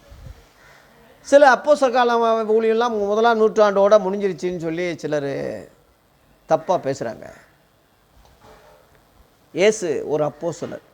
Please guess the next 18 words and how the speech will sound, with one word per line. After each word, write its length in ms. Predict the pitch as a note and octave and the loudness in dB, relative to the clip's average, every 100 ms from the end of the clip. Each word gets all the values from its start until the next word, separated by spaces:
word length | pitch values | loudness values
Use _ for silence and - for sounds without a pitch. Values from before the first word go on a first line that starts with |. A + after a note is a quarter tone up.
| _ | _
தெரியுமா? 440 | D3+ E3+ E3+ F3 F4 - _ _ _ _ _ _ _ _ _ _ _ | -6 -4 -4 -8 -10 -18 _ _ _ _ _ _ _ _ _ _ _
எபிரேயர் 420 | D3 F3 F#3+ F3+ | -2 2 2 0
மூணு 400 | D#3+ F3+ F#3+ D#3+ | -2 -4 -4 -6
ஒண்ணின்படி, 440 | E3 D#3 C#3 - - _ _ _ _ _ _ _ _ _ _ _ _ _ _ _ _ _ _ | -6 -8 -10 -14 -18 _ _ _ _ _ _ _ _ _ _ _ _ _ _ _ _ _ _
"அன்றிய 600 | - G3 A3 G#3 F#3+ E3+ D#3+ | -4 2 4 4 4 0 -2
சகோதரரே, 500 | F3 F#3+ F#3 F#3 A3 | 0 0 2 2 2
நான் 240 | G#3 F#3 | 0 -2
பரிசுத்த 380 | D3+ E3+ G#3 G#3 D#3 | -4 -4 -4 -4 -4
சகோதரரே, 520 | E3+ F#3 E3+ F3+ A3 | -2 -2 -2 -2 -2
நம்ம 200 | G3+ F3+ | -2 -2
அறிக்கை 260 | F3+ F#3+ G#3+ | -2 0 0
பண்ணுகிற 460 | F#3+ F#3+ F#3 F3+ | 0 0 0 0
அப்போஸ்தலரும் 680 | E3 F#3+ F#3 E3 D#3+ D#3 C#3+ - - _ _ _ _ _ | 0 -2 -2 -2 -4 -6 -8 -16 -20 _ _ _ _ _
பிரதான 560 | - F#3+ G3+ G3 F#3 F#3 | -2 2 4 4 2 0
ஆசாரியருமா 500 | F#3 F#3+ F#3+ F#3 F3+ | 0 0 0 -4 -4
இருக்கிற 500 | D#3+ D#3 D#3 C#3 A2+ _ _ _ _ _ _ _ | -4 -2 -4 -4 -12 _ _ _ _ _ _ _
கிறிஸ்து 380 | - A#3+ A3+ G3+ | -4 -4 -2 0
இயேசுவை 560 | F#3+ - D#3+ C3+ B2+ | 0 0 -4 -4 -8